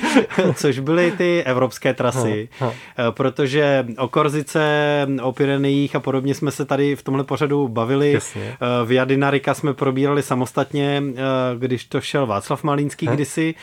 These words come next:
Speaker 1: Ale tu Krétu, přechod Kréty jsme
Speaker 2: Aha.
Speaker 1: tady, myslím, v Casablanca nikdy nerozebírali.
Speaker 2: Aha.
Speaker 1: Tak, jak vypadá přechod Kréty?
Speaker 2: A přechod Kréty je vlastně cesta, která se jmenuje E čtyři, to je jedna z těch, eh, jako evropských cest.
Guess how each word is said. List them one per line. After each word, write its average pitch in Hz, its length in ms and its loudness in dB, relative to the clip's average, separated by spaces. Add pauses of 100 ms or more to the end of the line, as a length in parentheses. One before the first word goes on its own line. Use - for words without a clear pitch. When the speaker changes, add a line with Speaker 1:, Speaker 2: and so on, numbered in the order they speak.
(580)
Speaker 1:
Ale 123 180 2
tu 185 260 -2
Krétu, 120 800 -2
přechod 160 320 -4
Kréty 123 380 -2
jsme 110 180 -2
Speaker 2:
Aha. 110 40 0
Speaker 1:
tady, 175 140 2
myslím, 156 280 -2
v - 40 -8
Casablanca 156 460 -2
nikdy 160 260 0
nerozebírali. 110 680 0
Speaker 2:
Aha. 123 140 -4 (440)
Speaker 1:
Tak, - 240 -4 (460)
jak 123 240 -2
vypadá 156 340 -2
přechod - 320 -10
Kréty? - 280 -10 (440)
Speaker 2:
A 117 320 6
přechod 139 380 0
Kréty 139 400 4
je 147 140 8
vlastně 147 380 2
cesta, 139 340 -2
která 131 240 0
se - 160 -4
jmenuje 139 260 0
E 139 120 0
čtyři, 117 480 -4
to 143 120 -8
je 123 40 -2
jedna 117 160 -4
z - 80 -12
těch, 113 280 -10
eh, 104 260 -8
jako 104 200 -12
evropských 110 460 -12
cest. 147 360 -6